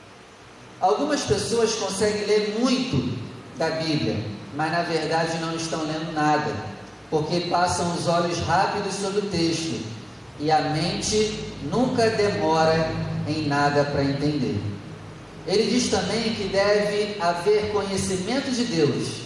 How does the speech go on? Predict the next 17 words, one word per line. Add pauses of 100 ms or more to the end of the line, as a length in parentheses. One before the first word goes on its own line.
(480)
antes
que
você
tenha (240)
amor
a
Deus. (400)
Porque
se
você
amar
a
Deus
sem
conhecer
a
Deus,